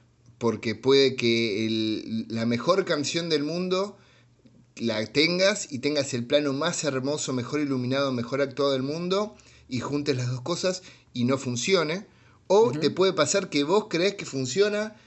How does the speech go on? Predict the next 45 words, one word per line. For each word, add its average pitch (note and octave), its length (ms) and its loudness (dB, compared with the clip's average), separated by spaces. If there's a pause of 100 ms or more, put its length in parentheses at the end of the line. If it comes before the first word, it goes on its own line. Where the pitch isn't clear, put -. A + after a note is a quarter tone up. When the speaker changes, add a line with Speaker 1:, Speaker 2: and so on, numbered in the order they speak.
(280)
Speaker 1:
y A#2 180 0
luego D3 300 4
la C3+ 100 4
gente D#3+ 320 -2
no C#3 340 0
reacciona C3 440 -2
de C3+ 60 0
la A#2 80 0
misma C3+ 200 0
manera C3 280 0
que A#2 60 -4
vos B2 180 -2
esperabas. B2+ 680 2 (260)
Speaker 2:
Tal G2+ 140 -8
cual. G#2+ 320 0 (100)
Speaker 1:
En, A#2+ 280 -6 (160)
entonces, D3+ 480 2
digo, D#3 260 4
en C#3+ 140 2
eso, F#3+ 380 4 (180)
por C3+ 100 -2
ejemplo, D3+ 280 2
por D3+ 100 4
eso F3 160 2
te D#3+ 100 0
traje E3+ 240 0
a C#3+ 40 -2
colación C#3 400 0
la D#3 60 2
historia D3 240 4
del D3 100 4
oculto, E3+ 320 2
porque C#3+ 140 2
yo C#3+ 120 2
vi D3+ 100 4
las C#3 140 0
dos C#3+ 140 -4
versiones, F#3 580 0 (420)
y D#3 180 0
es A3 100 4
cierto, G#3+ 520 0
es F3 120 -4
cierto A#3+ 240 2
como D#3 300 2 (300)
que - 160 4